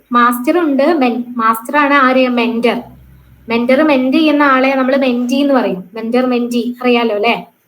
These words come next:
ഓക്കെ, അപ്പൊ മെന്റർ കോച്ചിങ്ങിൽ നടക്കുന്നത് എന്താണ്? മെന്റർ മെന്റിന്റെ ആക്ടിവിറ്റീസ് ഒബ്സർവ് ചെയ്യുന്നതിനോടുകൂടി ഗൈഡൻസ് കൊടുക്കുന്നതിനെയാണ് നമ്മൾ എന്തെന്ന് പറയാ? കോച്ചിങ് പറയാം.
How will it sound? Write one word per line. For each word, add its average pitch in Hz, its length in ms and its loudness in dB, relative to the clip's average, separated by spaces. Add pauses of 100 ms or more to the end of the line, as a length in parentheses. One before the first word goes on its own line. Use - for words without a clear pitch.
(140)
ഓക്കെ, 277 320 -2 (240)
അപ്പൊ 277 140 2
മെന്റർ 294 560 0
കോച്ചിങ്ങിൽ 330 600 0
നടക്കുന്നത് 277 460 0
എന്താണ്? 247 480 0
മെന്റർ 247 440 -2
മെന്റിന്റെ 247 600 -2
ആക്ടിവിറ്റീസ് 254 760 -2
ഒബ്സർവ് 277 460 0
ചെയ്യുന്നതിനോടുകൂടി 240 1080 0 (300)
ഗൈഡൻസ് 311 540 0
കൊടുക്കുന്നതിനെയാണ് 240 800 -2
നമ്മൾ 226 200 -4
എന്തെന്ന് 226 280 -4
പറയാ? 214 400 -2 (360)
കോച്ചിങ് 269 460 2
പറയാം. 208 280 -2